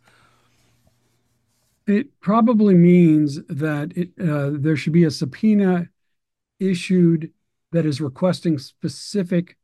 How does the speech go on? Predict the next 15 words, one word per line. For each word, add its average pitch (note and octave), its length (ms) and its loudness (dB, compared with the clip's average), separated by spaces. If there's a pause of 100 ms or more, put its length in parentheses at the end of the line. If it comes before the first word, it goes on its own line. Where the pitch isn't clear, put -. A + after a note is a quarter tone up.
(320)
information, C#3 640 -4 (840)
uh, D3+ 260 -6
as D#3 160 -4
opposed F3 460 0
to D#3 140 2
a C3+ 60 -6
subpoena E3 400 -2
issued C#3+ 540 -6 (380)
that F3 160 -4
is C#3+ 240 -2
part E3 300 -2
of C#3+ 80 -4
a C3 80 -4
fishing F3 400 -4
expedi-, A#2+ 460 -10